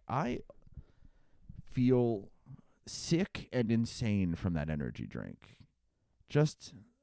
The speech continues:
if something is blue raspberry Sour Patch Kids flavored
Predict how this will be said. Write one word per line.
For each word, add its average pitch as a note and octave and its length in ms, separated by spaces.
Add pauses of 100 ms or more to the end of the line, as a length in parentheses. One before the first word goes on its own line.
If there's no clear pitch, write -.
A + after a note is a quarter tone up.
(1400)
if C#3 140
something C#4+ 300
is E3+ 160
blue A#2+ 420
raspberry A2+ 840
Sour G2 380
Patch A#2 380
Kids G#2+ 340
flavored D#2 800